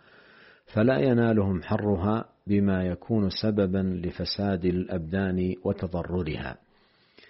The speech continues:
وقوله: "وهم في فجوة منه"، أي في مكان متسع من الغار يطرقهم الهواء، وفي طروق الهواء لهم زوال الوخم والتأدي بالمكان الضيق مع طول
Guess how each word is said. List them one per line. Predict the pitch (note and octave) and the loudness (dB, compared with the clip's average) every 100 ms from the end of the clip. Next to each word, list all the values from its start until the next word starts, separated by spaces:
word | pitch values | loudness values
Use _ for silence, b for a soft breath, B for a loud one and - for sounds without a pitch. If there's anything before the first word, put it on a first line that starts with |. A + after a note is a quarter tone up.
| b b - | b b -12
وقوله: | G#2 C3 D3+ C#3+ | -2 2 4 4
"وهم | B2 B2 A2+ A2+ | 4 4 4 2
في | G2 A2 | 2 0
فجوة | G2+ C3 A#2+ G#2+ G#2 - | 2 0 4 4 4 2
منه"، | F#2+ F2+ F2 D#2+ D2+ - | 2 2 0 -2 -8 2
أي | A2+ | 2
في | A#2 C3 | 2 0
مكان | B2 A2+ - A#2 A#2+ A2+ | 0 0 -2 0 2 4
متسع | G#2+ G2 - - B2 - F#2+ E2+ | 4 2 0 -2 0 0 -2 0
من | F2+ F2+ | 0 0
الغار | F2 E2+ G2 B2 - b b b b - | -2 -2 0 0 -4 b b b b 0
يطرقهم | A2 - C3 - G2+ G2 F#2+ | 2 4 4 4 2 4 2
الهواء، | F2+ D2 F2+ G2+ - _ _ | 2 0 0 0 -4 _ _
وفي | F#2+ - G2 | -8 0 0
طروق | - G#2+ A#2 G#2+ | 2 2 2 2
الهواء | G2 D#2+ E2+ G2+ G#2 - | 0 0 0 2 2 0
لهم | F#2 G#2 A#2+ | 0 0 0
زوال | G2+ G2 F#2+ G#2 G2+ | 0 2 2 2 2
الوخم | F2+ E2+ G2 - G#2 F#2+ | 0 0 -2 0 -2 0
والتأدي | F2+ E2+ - - - A2 G#2 G2 F2+ | 0 -2 -6 -6 -2 -2 -2 -2 0
بالمكان | F2+ F2 E2 - G2+ G2+ | 0 -2 -4 -4 -2 -2
الضيق | F#2 - G#2+ B2+ A#2+ A#2 | -4 -4 -2 0 0 0
مع | B2+ A#2+ F#2+ E2+ | 0 0 0 -4
طول | - A#2+ A#2+ B2 | -2 2 4 2